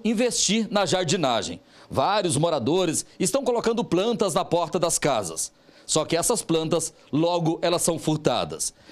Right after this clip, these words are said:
Os moradores acreditam que o furto das plantas vem ocorrendo durante a noite e a madrugada, como foi o caso desse furto que foi flagrado pela câmera de segurança. O reloginho da câmera mostra que o furto aconteceu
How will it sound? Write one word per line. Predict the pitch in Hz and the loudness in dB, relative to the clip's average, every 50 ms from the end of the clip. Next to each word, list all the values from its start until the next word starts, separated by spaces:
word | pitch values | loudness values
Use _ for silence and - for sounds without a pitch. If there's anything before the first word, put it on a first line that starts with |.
| - - - | -16 -8 -2
Os | - 135 | 0 0
moradores | 175 226 285 294 285 202 226 262 254 190 180 | 2 2 2 2 2 2 2 2 2 2 0
acreditam | 226 220 - 175 135 104 87 127 185 190 190 135 113 92 - - - - - _ - | 0 0 0 -2 -2 0 2 0 0 2 0 0 -2 -2 -6 -12 -20 -20 -20 _ -4
que | - 160 170 165 - | 0 0 0 2 0
o | 208 180 | 0 -2
furto | - - 254 294 302 285 - 247 220 | 0 0 0 0 0 0 -2 -2 0
das | 165 160 143 - | 0 -2 -2 -2
plantas | - - 151 175 202 190 - 147 117 - | -2 0 0 0 0 0 0 -2 -2 0
vem | 127 170 202 | 0 0 0
ocorrendo | 208 - - 147 117 127 160 185 165 143 151 - - - - - - | 0 0 0 -2 0 0 0 0 0 -2 -4 -6 -12 -20 -14 -6 -2
durante | 147 208 240 247 - 262 | -2 0 0 0 0 -2
a | 220 | 0
noite | 160 170 185 185 185 - 175 185 - | 0 0 0 0 0 0 -2 0 0
e | 156 | 0
a | 175 | 0
madrugada, | 175 170 165 165 165 135 131 131 120 107 90 90 80 - - - - - - | 0 0 0 0 0 0 2 0 0 0 -2 -4 -6 -8 -12 -20 -20 -10 -4
como | - 247 311 311 | -2 -2 -2 0
foi | - 285 277 | 0 0 0
o | 285 196 | 0 0
caso | - - 165 175 208 214 151 110 110 85 - - _ _ _ _ - - | 0 2 2 2 2 0 0 0 -2 -4 -6 -10 _ _ _ _ -6 -2
desse | 127 160 156 - | 0 0 2 0
furto | 160 - - 214 240 208 - 180 | -2 0 0 0 2 2 0 0
que | - - | -2 -2
foi | 151 - 202 202 | 0 0 0 0
flagrado | - 240 240 208 160 143 143 165 165 160 160 165 165 - - - | 2 0 0 0 2 2 2 2 2 0 0 -2 -4 -10 -6 -2
pela | - 170 180 170 | 0 0 0 0
câmera | - - 160 147 147 147 | 0 0 0 2 2 0
de | 147 147 | 0 0
segurança. | 151 - - 180 151 151 127 110 98 - - | 0 0 0 0 0 0 0 0 0 0 0
O | 127 | 0
reloginho | 170 170 165 151 120 185 190 | 2 2 0 0 0 0 0
da | 160 135 | 0 0
câmera | - - 180 180 190 151 | 0 0 0 0 0 0
mostra | 123 127 147 180 170 - - 123 90 - - - - - - - - | 0 0 0 0 0 -2 -4 -4 -6 -6 -12 -20 -20 -18 -16 -10 -2
que | - | -2
o | 180 | -2
furto | - - 233 262 - 247 | 0 0 0 0 0 0
aconteceu | 196 - 202 170 170 131 - - 185 180 131 87 | -2 -2 -2 0 0 0 2 0 0 0 -2 -4